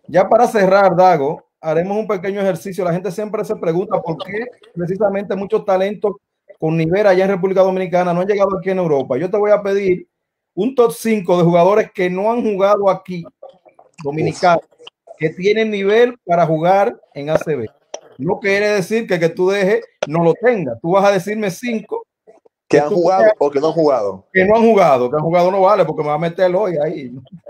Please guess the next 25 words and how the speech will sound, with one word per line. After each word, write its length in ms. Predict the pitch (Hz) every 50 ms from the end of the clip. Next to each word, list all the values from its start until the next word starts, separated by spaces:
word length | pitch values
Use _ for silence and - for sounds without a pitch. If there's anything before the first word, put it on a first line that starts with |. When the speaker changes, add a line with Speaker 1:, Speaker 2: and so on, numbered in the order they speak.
| - - - - -
Speaker 2:
Claro. 320 | - 120 123 117 104 139
Speaker 1:
<laughs> 1200 | 165 151 - - - 359 339 185 165 247 359 - - 523 494 466 - - - - - _ - -
Muchos 240 | 170 185 170 185 180
que 80 | 175 175
han 180 | 165 160 160
jugado, 300 | 151 151 165 208 220 202 165
me 60 | 156
va 60 | 160
a 40 | 160
meter 300 | 170 175 170 175 190 170 170 170
a, 300 | 165 156 139 123 123 _ _ _ _ - - _ _ _ - - - _ -
¿quién 240 | 175 170 180 175
más 180 | 170 185 196 185
que 80 | 175 180
estaba 280 | 165 190 175 170 165
aquí 240 | 160 160 - 202 214
también? 580 | 185 165 151 165 190 220 - - 135 123 - _ _ - - _ _ _
A 100 | - 139
Rigoberto. 580 | 147 156 147 147 139 135 160 185 226 - 180 156
Rigoberto 400 | 147 156 151 147 151 160 160 190
estuvo 260 | 170 165 190 175 190 175
aquí 380 | 170 - - 190 196 196 196
en 280 | 190 185 165 156 147 147
el 120 | 147 147
Legoro, 520 | 147 139 131 143 170 214 170 - 104 -